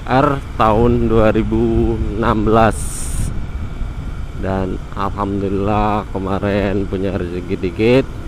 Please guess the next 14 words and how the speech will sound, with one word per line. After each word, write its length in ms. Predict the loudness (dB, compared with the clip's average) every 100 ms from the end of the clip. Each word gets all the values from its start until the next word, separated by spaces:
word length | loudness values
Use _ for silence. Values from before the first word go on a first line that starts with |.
| -10 -10 -10 -10 -10 -8 -2
Si 240 | 0 0
Vario 640 | 2 2 2 2 2 0
saya 640 | 0 0 2 4 4 4 2
yang 160 | 0
seratus 480 | -2 -2 2 2 0 -2
lima 160 | -2
puluh 500 | -2 0 2 4 4 2 -6 -14 -14 -12 -12 -12 -12 -10 -10 -10 -10 -10 -10 -10 -10 -10 -10 -12 -10 -8 -8 -8 -10 -10 -10 -8
itu 240 | -6 -2 0
ditukar 480 | 0 -2 -2 -4 -4
s-, 160 | -6 -10 -10 -10 -10 -8 -8 -4
sama 320 | -2 -2 -2
ini 320 | -2 0 0 -2 -8 -14 -14 -14 -14 -14 -14 -14 -14 -12
atau 240 | -10 -4 -2
barter. 680 | -2 -2 -2 -2 0 0